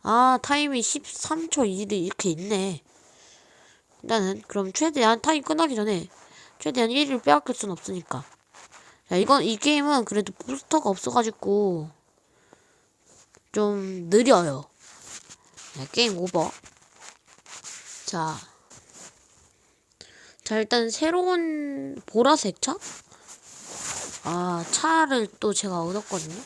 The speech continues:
이렇게 차가 또 있거든요. 있는 대로. 일단 이 차가 제일 멋있어 보이니까 이 차로 하겠습니다. 자, 다시 나간 다음에 이걸 좀 여기다가 치울게요.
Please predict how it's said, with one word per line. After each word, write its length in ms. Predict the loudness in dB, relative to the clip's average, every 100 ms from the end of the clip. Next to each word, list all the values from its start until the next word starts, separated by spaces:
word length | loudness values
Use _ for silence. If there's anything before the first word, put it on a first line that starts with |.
| -18 -20 -20 _ _ _ _ _ _ _ _ _ _ _ -10
이렇게 280 | -8 -8
차가 640 | -8 -4 -2 -2 -2 0 0 -2
또 100 | -2
있거든요. 520 | -2 -2 -4 -2 -6 -6 _ _
있는 300 | -12 -6 -6
대로. 260 | -4 -6 -8 -16 -20 -20 -20 _ _ -20 -20 -20 -20 -20 -16
일단 240 | -8 -2 -2
이 120 | -2
차가 200 | -4 -4
제일 180 | -4 -2
멋있어 340 | -2 -2 -2
보이니까 440 | 0 -2 -4 -6
이 140 | -6 -8
차로 200 | -10 -8
하겠습니다. 480 | -10 -14 -20 -20 -20 -20 -20 _ -20 -18 -20 _ -14 -12 -10
자, 140 | -6 -4
다시 340 | -4 -2 2
나간 360 | 4 6 4 2
다음에 400 | 0 0 -2 -2 -2
이걸 200 | -2 -2
좀 180 | -2 -6 -6 -8 -6
여기다가 400 | -2 0 0 -4
치울게요. 560 | -8 -6 -6 -8 -12